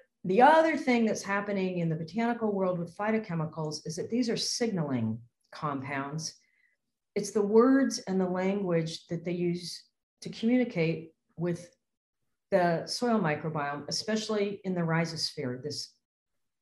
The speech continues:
very close zone right around the roots. So it's, it's not just direct defense, it's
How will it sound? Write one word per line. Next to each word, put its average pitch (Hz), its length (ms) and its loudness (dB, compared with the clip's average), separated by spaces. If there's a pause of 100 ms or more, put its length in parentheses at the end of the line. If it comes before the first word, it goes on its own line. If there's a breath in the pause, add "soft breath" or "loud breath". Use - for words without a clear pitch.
very 208 320 2
close 175 400 -2
zone 156 280 2
right 147 180 0
around 143 260 -4
the 135 80 -4
roots. 135 480 -4 (380 loud breath)
So 190 160 2
it's, 190 300 0
it's 185 180 -4
not 208 240 4
just 208 240 -2
direct 170 340 2
defense, 165 460 -4
it's 165 140 -8